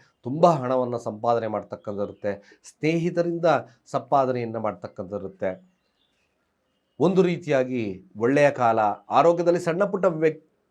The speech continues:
ಫ್ಲಕ್ಚುಯೇಟ್ ಬಂದ್ರೂ ತಾನೇ ಉಪಶಮನವಾಗ್ತಕ್ಕಂಥದ್ದಿದೆ, ಒಳ್ಳೆದಿದೆ. ಹಾಗೆ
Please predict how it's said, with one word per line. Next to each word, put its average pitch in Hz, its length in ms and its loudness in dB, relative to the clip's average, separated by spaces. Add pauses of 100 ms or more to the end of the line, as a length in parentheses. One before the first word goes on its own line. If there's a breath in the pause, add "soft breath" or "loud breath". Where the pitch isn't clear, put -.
(280)
ಫ್ಲಕ್ಚುಯೇಟ್ 220 460 2
ಬಂದ್ರೂ 175 300 0
ತಾನೇ 131 280 0
ಉಪಶಮನವಾಗ್ತಕ್ಕಂಥದ್ದಿದೆ, 87 1500 -10 (380)
ಒಳ್ಳೆದಿದೆ. 104 440 -6 (1600 soft breath)
ಹಾಗೆ 170 520 2